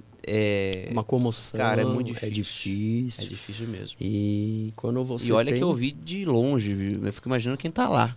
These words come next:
Speaker 1: com, com o pé no barro, cavucando e, e diante, é um cheiro de morte, uma coisa horrível, né?
Speaker 2: É, e, e quando a gente fala disso, são, você tava falando, quarenta e oito horas a gente não entra com máquinas.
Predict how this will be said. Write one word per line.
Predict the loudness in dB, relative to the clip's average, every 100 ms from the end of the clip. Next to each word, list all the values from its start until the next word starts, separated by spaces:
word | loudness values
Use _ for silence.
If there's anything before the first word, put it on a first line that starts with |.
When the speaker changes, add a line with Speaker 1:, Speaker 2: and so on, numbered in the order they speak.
| -10
Speaker 1:
com, | -12 -10
com | -10
o | -8 0
pé | 2
no | 4
barro, | 4 4 6 4 0 -6 -8 -20 -20 -20 -20 -4
cavucando | -2 -2 -6 -10 -4 -4 -4 -6
e, | -10 -10 -10 -8
e | -6
diante, | -2 -2 -2 -2
é | -4
um | -2
cheiro | -4 -4 -4
de | -2
morte, | 0 -2 -4
uma |
coisa | -8 -6
horrível, | -4 -4 -4
né? | -8 -12 -8 -4
Speaker 2:
É, | -2 -4 -12 -8
e, | -4 0 2 2 2
e |
quando | 2 2
a | 4
gente | 2 2
fala | 4 4
disso, | 4 2 2 0 0
são, | 2 6 6 8 6 4 0 -4
você | -6
tava | 2 2
falando, | 4 2 2
quarenta | 4 4 6 8
e | 8
oito | 8
horas | 6 6 6 2
a |
gente | 0 0 2
não | 4 4
entra | 2 2
com | 2
máquinas. | 2 0 -2 -8 -8 -12